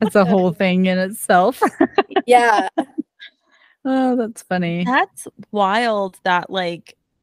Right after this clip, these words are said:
Speaker 3: our parents, 'cause again, my mom was spiritual, but I really wonder why your parents, I feel like your dad sounds more open to it
Speaker 2: Yeah.
Speaker 3: than your mom. And your mom's, like,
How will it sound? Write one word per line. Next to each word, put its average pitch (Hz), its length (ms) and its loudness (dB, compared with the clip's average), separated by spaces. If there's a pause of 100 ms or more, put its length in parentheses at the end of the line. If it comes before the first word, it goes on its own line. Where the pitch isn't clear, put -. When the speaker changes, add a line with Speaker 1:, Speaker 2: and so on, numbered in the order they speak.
(560)
Speaker 3:
our 214 320 2
parents, 175 640 -10
'cause 233 200 -6
again, 220 280 0
my 185 120 0
mom 262 220 -2
was 262 140 -6
spiritual, 160 1000 -6 (380)
but 214 100 4
I 214 80 4
really 214 320 0
wonder 208 360 -6
why 180 180 -2
your 180 640 -6 (100)
parents, 175 600 -8
I 226 80 4
feel 254 160 2
like 320 160 -2
your 269 80 -2
dad 175 520 -2
sounds 175 420 -8
more 165 480 -8 (100)
open 262 880 -4
to 302 300 -6
it 226 180 4
Speaker 2:
Yeah. 190 240 4 (480)
Speaker 3:
than 208 220 2
your 196 160 0
mom. 180 560 0
And 202 160 -2
your 190 120 0
mom's, 190 460 -2
like, 208 280 -2